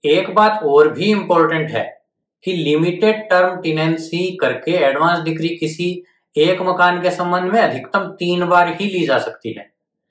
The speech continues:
एक ही परिसर के संबंध में तीन बार से ज्यादा इस section के अंतर्गत प्रमाण पत्र जारी नहीं किया जाता। दोस्तों, काफी लोग सवाल करते हैं कि अगर किराएदारी की term खत्म होने पर हमें court ही जाना पड़ेगा तो advance degree का क्या फायदा?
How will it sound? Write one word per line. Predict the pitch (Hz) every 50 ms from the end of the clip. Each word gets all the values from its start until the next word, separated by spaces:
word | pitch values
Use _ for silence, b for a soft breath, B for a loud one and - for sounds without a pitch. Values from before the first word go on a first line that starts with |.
| b b b b b b
एक | 147 151 180 180 -
ही | - 202
परिसर | - - 180 190 180 - 202 185
के | 180 190
संबंध | 185 185 180 185 185
में | 196 214 220 214
तीन | - 170 170 170
बार | 165 170 180 185
से | 180 - 147
ज्यादा | 117 123 117 - - 98 - - - _ _ _ _ _ _ -
इस | 180 165 - -
section | 170 160 160 - 160 156 151
के | 156 151
अंतर्गत | 143 143 147 147 151 165 165 160
प्रमाण | - 139 127 120 120 120 120
पत्र | 117 - 151 - 165 151
जारी | 123 117 107 - 151 185
नहीं | 175 127 107 107 113 117 113
किया | - 113 104 95
जाता। | 90 90 90 - - 113 117 _ _ _ _ _ _ _ _ _ _ _ _ b b b b b b b
दोस्तों, | 131 160 165 - 208 175
काफी | - 160 156 156 170 165
लोग | 175 - - -
सवाल | 131 120 113 117 139 151 156 156
करते | 143 - - 151
हैं | 139 143 160 170 165
कि | - 170
अगर | 165 156 160 160 156
किराएदारी | 156 143 131 127 123 123 - - 156 160 165 170 175 170
की | - 160
term | - - 156 156 160 160 160
खत्म | - 151 147 - - 151
होने | 135 127 127 123 131 131
पर | - - 139 - - - - _ _ _ _ _ _ _ -
हमें | 131 143 160 165 156 160
court | 151 151 160 160 160 160 - -
ही | 180 160
जाना | 175 180 170 170 170
पड़ेगा | 170 175 165 170 170 165 170 175 175
तो | 175 175 175 -
advance | - 135 139 139 151 160 165 165
degree | 160 147 143 143 139 - 151 156 156
का | 156 143
क्या | - - 143 127
फायदा? | - - 104 98 - - - _